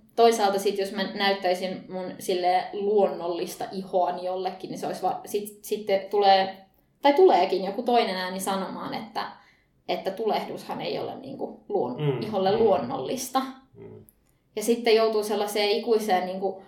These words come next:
Speaker 1: luonnollisuuden jahtaamisen luuppiin, ja sitten ei oikein ehdi tehdä mitään muuta. Musta tuntuu. <laughs> Tää on,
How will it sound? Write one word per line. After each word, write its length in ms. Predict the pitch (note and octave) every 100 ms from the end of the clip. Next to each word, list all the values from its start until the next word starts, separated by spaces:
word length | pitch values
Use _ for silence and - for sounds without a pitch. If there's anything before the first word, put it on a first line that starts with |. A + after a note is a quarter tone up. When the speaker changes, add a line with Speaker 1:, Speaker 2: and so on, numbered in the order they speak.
| _ -
Speaker 1:
luonnollisuuden 920 | A3+ A3 F#3+ F3 - F#3 F3+ F#3 F#3+
jahtaamisen 840 | F#3+ - E3 E3 F3+ F#3 F3+ F3+
luuppiin, 600 | F#3+ F#3 - - D#3 D3+
ja 240 | D#3 D3 - - _ _ - -
sitten 380 | - F#3+ F#3 E3+
ei 180 | D#3+ E3
oikein 240 | D#3+ D#3 A#2
ehdi 160 | G3
tehdä 280 | G3 - -
mitään 360 | C3 A2+ - B2+
muuta. 260 | D3+ - A#3+ - - _ _ _ -
Musta 240 | A#3+ B3 - B3
tuntuu. 560 | C#4+ - - D#4 - D#4+ - -
<laughs> 380 | C5 - - -
Tää 100 | D#4+
on, 240 | G#4+ F4